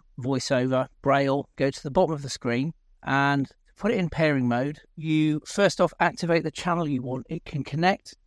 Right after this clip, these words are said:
to six devices and remember them. So you have five channels for Bluetooth and one for U S B. Each channel can operate in two modes,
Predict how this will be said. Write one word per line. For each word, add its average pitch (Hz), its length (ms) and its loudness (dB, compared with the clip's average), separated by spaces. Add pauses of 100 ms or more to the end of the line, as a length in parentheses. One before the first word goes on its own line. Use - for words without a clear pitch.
to 151 340 2
six - 680 -8 (260)
devices 143 880 -2 (120)
and 139 160 -4
remember 147 360 2
them. 120 280 -2 (420)
So - 240 -2
you 143 220 2
have 139 180 -6
five 180 640 2 (340)
channels 156 600 0 (120)
for 139 520 -2 (240)
Bluetooth 143 540 2 (760)
and 151 180 0
one 151 160 2
for 147 160 -4
U 139 160 2
S 110 240 -2
B. 117 300 -2 (340)
Each 220 260 0
channel 170 420 0
can 175 180 -2
operate 156 300 0
in 143 40 -2
two 147 240 2
modes, 113 500 0